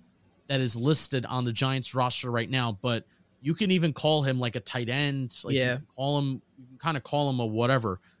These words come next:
Speaker 1: Um, so he may, like, fill that H-back role. I actually think that he is going to make the team. I think he is gonna make, he could be, like, that fourth tight end on the roster,
Speaker 2: Mm-hmm.
Speaker 1: um,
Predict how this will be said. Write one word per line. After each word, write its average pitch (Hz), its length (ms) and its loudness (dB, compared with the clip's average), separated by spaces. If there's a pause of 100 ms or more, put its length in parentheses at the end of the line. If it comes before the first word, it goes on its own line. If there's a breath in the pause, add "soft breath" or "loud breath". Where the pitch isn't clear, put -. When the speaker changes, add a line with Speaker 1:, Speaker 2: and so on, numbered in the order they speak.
(240)
Speaker 1:
Um, 104 240 -6
so - 160 2
he 180 180 0
may, 180 200 4
like, 143 180 2
fill 160 360 0
that 135 260 0
H-back 135 520 0
role. 123 220 2
I 135 120 4
actually 220 460 2
think 175 280 -6
that 151 80 0
he 139 220 -2
is 143 140 0
going 131 260 -4
to 110 40 -6
make 110 220 -6
the - 40 -20
team. 104 300 -12 (840)
I 107 60 -6
think 165 180 -4
he 151 100 -2
is 143 140 4
gonna 127 160 -2
make, 123 200 -2
he 151 160 -4
could 147 160 -2
be, 151 140 0
like, 135 220 -2
that 127 120 -2
fourth 139 440 -10
tight 127 240 0
end 127 200 -2
on 120 140 -2
the 117 60 -4
roster, 117 440 -2
Speaker 2:
Mm-hmm. 151 280 4 (320)
Speaker 1:
um, 110 380 -4